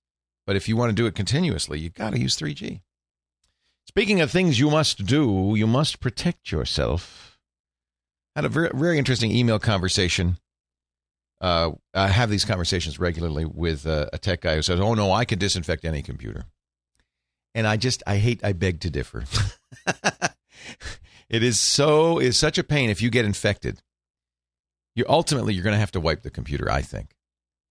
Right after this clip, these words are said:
But no matter what, it is, it is major cost and time sink. Do not get infected in the first place. Avoid getting infected by malware.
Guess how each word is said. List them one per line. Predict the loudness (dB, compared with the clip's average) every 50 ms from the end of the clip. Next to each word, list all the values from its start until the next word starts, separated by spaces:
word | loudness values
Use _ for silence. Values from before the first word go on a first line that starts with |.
| _ _ _
But | -6 -6 -6 _ _ _ _ _
no | 0 2
matter | 2 4 4 4 4
what, | 4 2 2 0 -2 -2
it | 0
is, | 2 2 2 0 -2 -2 -2
it | 0
is | 0 0 0 -2 -4 -10 _ _ _ _ _ _ _
major | 0 2 2 2 2 2 0 -2
cost | 0 0 2 2 2 2 0 -2
and | -4 -2
time | -2 0 0 0 2 0 0
sink. | 0 -2 -2 -4 -8 -10 _ _
Do | -2 0
not | 2 2 2 2 2 0 -2
get | -2 -2 -2
infected | 0 0 0 0 0 0 0
in | 0 0
the | 0
first | 0 0 -2 -2 -2
place. | -4 -4 -2
Avoid | -2 -2 0 2 2 4 4 2 2 0 0
getting | 2 2 2 2 2
infected | 0 0 0 0 0 0 0
by | 0 2
malware. | 2 2 2 2 2 2 2 0